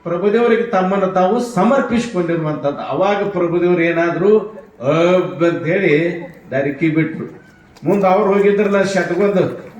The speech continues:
"ನಮ್ಮನ್ನು ಊಟ ಮಾಡಿಸೋದ್ ಬಿಟ್ಟು ಅವನ್ನ ಮಾಡ್ಸಕತ್ತಾನ" ಅಂತೇಳಿ ಯಾರು?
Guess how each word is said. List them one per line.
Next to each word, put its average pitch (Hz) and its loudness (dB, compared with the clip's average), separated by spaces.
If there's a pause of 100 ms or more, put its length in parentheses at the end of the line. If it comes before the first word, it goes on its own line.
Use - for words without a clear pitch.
(140)
"ನಮ್ಮನ್ನು 185 -2
ಊಟ 185 2
ಮಾಡಿಸೋದ್ 185 0
ಬಿಟ್ಟು 175 -2
ಅವನ್ನ 175 0
ಮಾಡ್ಸಕತ್ತಾನ" 175 0
ಅಂತೇಳಿ 170 0
ಯಾರು? 170 0